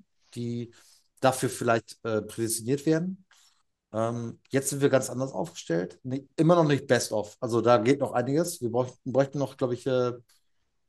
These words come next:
drei, vier Leute im Ticketing mehr oder, äh, im, äh, Merchandising mehr. Aber der Erfolg hat's geregelt, nicht der Verein. Also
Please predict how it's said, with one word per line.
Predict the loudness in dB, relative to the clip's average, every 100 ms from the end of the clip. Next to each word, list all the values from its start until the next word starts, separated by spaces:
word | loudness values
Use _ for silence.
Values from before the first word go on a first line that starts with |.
| _
drei, | 4 4
vier | 4 6
Leute | 6 6 6 6 6
im | 2 -4
Ticketing | -6 -4 -2 0 2
mehr | 2 2 2 0
oder, | 2 6 8 6 4 0
äh, | -2 0 2 0
im, | -2 -2 -4 -6
äh, | -6 -4 -4 -4
Merchandising | -6 -2 -2 -2 2 2 2 0 0
mehr. | 2 2 -2 -8 -20 -20 _ _ _ 0
Aber | 4 6 6 6 4 -2 _ _ _ _ _ _ _ _ _ _
der | -4 4 6 4 0 _ -10
Erfolg | 0 2 2
hat's | 0 -4 -4
geregelt, | -2 -2 -6 -12 -20 _ _ _ _ -6
nicht | -2
der | 0
Verein. | 0 -4 -6 -12 -18 _ _ _ _ _ _ -8
Also | 0 2 2 -2